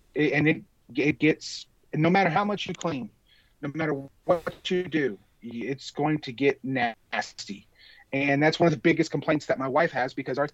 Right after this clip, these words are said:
our printing room, 'cause we run everything out of my house. Um, I, I'm in my shed right now. This is where we keep all of our inventory, but all the printing and everything that we do is in my house. And I actually converted my walk-in closet into my printing room.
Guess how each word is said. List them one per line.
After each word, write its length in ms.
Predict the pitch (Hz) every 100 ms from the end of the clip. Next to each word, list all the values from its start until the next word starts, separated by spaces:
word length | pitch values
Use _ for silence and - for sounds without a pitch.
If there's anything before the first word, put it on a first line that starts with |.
| -
our 60 | 143
printing 280 | 190 190
room, 180 | 131 139
'cause 160 | 135 135
we 80 | 185
run 180 | 214
everything 340 | 208 170 160 147
out 80 | 135
of 60 |
my 100 | -
house. 400 | 104 98 - - _ - - -
Um, 200 | 139 147
I, 120 | 156
I'm 160 | 151 170
in 80 | 185
my 120 | 160
shed 580 | - - _ - 170 135
right 180 | 127
now. 360 | 113 131 127 127
This 180 | 139 -
is 160 | 160
where 120 | 147 143
we 100 | 147
keep 200 | 143 160
all 140 | 139 131
of 80 |
our 80 | 117
inventory, 640 | - 160 123 - 113 117 110 - -
but 100 | 143
all 60 | 170
the 60 |
printing 560 | 175 - 156 160 160 160
and 100 | 139
everything 320 | 151 160 151
that 100 | 143
we 100 | 143
do 220 | 139 151
is 120 | 143 139
in 100 | 143
my 100 | 131
house. 280 | 147 139
And 80 | 123
I 60 | 131
actually 340 | 143 - 156
converted 500 | - 135 147 147 143
my 60 | 131
walk-in 400 | 127 143 139 120
closet 420 | 147 151 127 120
into 160 | 120 117
my 80 |
printing 300 | 107 143 135
room. 160 | 107 90